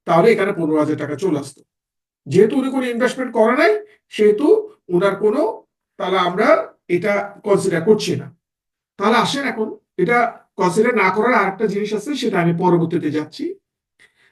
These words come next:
তাহলে এখানে যে, যেহেতু কোনো স-, ইনভেস্টমেন্ট নাই, রিবেটও পাবে না, তাহলে ডাইরেক্ট চব্বিশ হাজার যে তেরো টাকা যেটা,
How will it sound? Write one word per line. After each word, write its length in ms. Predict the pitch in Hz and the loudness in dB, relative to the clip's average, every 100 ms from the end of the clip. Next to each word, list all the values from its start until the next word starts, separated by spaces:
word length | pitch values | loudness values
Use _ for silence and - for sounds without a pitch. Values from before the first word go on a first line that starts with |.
| _ | _
তাহলে 280 | - 233 311 392 - - _ _ _ _ | -2 2 2 2 -2 -14 _ _ _ _
এখানে 440 | 196 220 302 311 302 269 403 - _ | 4 4 4 0 0 0 -2 -8 _
যে, 220 | 131 190 190 185 - - _ _ - 151 147 151 | -4 4 4 4 -4 -12 _ _ -18 -16 -16 -4
যেহেতু 240 | 131 226 262 | 2 4 4
কোনো 180 | 262 277 | 0 0
স-, 260 | - 226 - 180 - | -4 -8 -6 -6 -4
ইনভেস্টমেন্ট 580 | 180 185 247 - 302 233 | -2 0 0 0 0 2
নাই, 180 | 165 196 | 2 2
রিবেটও 340 | 170 196 208 | 6 6 6
পাবে 280 | 170 156 151 | 2 -2 -2
না, 100 | 165 165 _ _ | -4 -10 _ _
তাহলে 220 | 175 160 | -6 -4
ডাইরেক্ট 560 | 160 135 - 151 - - - | -2 -2 0 4 2 2 -4
চব্বিশ 300 | 170 139 156 | -4 -2 -2
হাজার 220 | 180 180 170 - - - | -2 -2 -4 -8 -20 -10
যে 460 | 131 151 139 127 - | 0 4 4 2 -2
তেরো 240 | 160 151 | 0 0
টাকা 220 | 170 220 | 0 0
যেটা, 440 | 220 170 147 156 | 2 0 0 -6